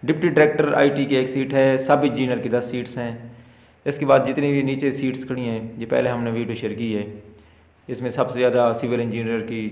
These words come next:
चौंतीस seats हैं और consultant pathologist की छियासठ seats हैं, ये भी अनकरीब इंशाल्लाह आएंगी। बाकी सब इंजीनियर की, सीनियर रजिस्ट्रार, रेडियोलॉजी वगैरह इनकी हमने पहले बताया था। Head nurse के लिए तो वैसे ही आ चुकी हैं पहले की seats।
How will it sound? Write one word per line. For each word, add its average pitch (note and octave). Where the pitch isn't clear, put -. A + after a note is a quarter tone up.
चौंतीस A2
seats A2+
हैं G#2
और A2+
consultant B2
pathologist C3
की B2
छियासठ A#2+
seats A#2
हैं, A2
ये A2
भी A2+
अनकरीब A2
इंशाल्लाह G#2+
आएंगी। G#2
बाकी A#2+
सब B2
इंजीनियर A#2
की, G#2+
सीनियर A#2+
रजिस्ट्रार, A2+
रेडियोलॉजी A2
वगैरह G#2+
इनकी A2+
हमने G#2
पहले G#2
बताया G#2+
था। G2+
Head C3
nurse B2+
के A#2+
लिए B2
तो B2
वैसे A2+
ही A2
आ G#2+
चुकी G#2+
हैं G2+
पहले G2
की -
seats। F#2+